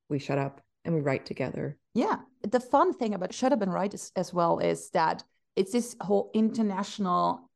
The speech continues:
Speaker 2: community. It's not like the network is super strong and you, like, know people from all over the world through this, but you kind of do, like, through the online meetups and through
Speaker 1: Mm-hmm.
Speaker 2: covid, which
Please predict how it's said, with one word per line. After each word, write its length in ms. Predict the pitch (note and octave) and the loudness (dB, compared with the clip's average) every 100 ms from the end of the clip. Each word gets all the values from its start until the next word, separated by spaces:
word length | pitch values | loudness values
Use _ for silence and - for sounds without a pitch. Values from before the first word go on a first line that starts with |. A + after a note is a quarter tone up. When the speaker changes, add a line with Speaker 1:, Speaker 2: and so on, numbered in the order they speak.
| - - | -20 -4
Speaker 2:
community. 720 | A3 G#3+ G3 G#3+ G#3+ F3+ F3 _ C#4 | 4 6 6 6 4 2 -2 _ -8
It's 180 | E4 F#4+ | -4 2
not 360 | F#4+ F4+ - | 4 4 2
like 140 | G3 F#3+ | -4 -2
the 40 | |
network 380 | F#3+ E3 G3+ G3 | 0 0 0 -2
is 140 | G3 | -4
super 260 | - G3+ F#3+ | -4 -4 -4
strong 440 | - G3+ F3 F3 F#3+ | -2 4 6 4 2
and 100 | F3+ | 2
you, 80 | |
like, 160 | F#3+ F3 | 2 2
know 180 | F#3 F#3 | 2 0
people 280 | F#3+ F#3 F3+ | -2 -8 -8
from 180 | F#3+ | -4
all 240 | F3+ F#3 G3 | 4 6 6
over 120 | F3+ | 2
the 60 | E3+ | -4
world 440 | E3 E3 G3 A#3 | -2 2 2 2
through 280 | - F3 F3+ | -2 0 4
this, 200 | B3+ F#4 - | 4 2 -2
but 100 | A#4 | -2
you 80 | A#4+ | -6
kind 280 | G#4+ C5+ B4 | -2 4 4
of 80 | - | 2
do, 360 | F#3+ F3 G#3+ E4+ - - | 0 2 2 0 -8 -8
like, 260 | A3 A3 - | -6 -6 -2
through 300 | A3 G#3 - | -2 -2 -2
the 100 | A#3+ | 2
online 400 | C4 D#4+ C4 G#3+ | 4 4 4 4
meetups 400 | F#3+ F3+ F3+ - | 2 -2 -6 -6
and 160 | F#3+ F#3 | -6 -2
through 160 | F#3 | -2
Speaker 1:
Mm-hmm. 200 | F3 E3+ | 0 4
Speaker 2:
covid, 400 | E3+ F3+ C#4 C#4 | 4 6 2 4
which 220 | G#3 G3+ | 2 2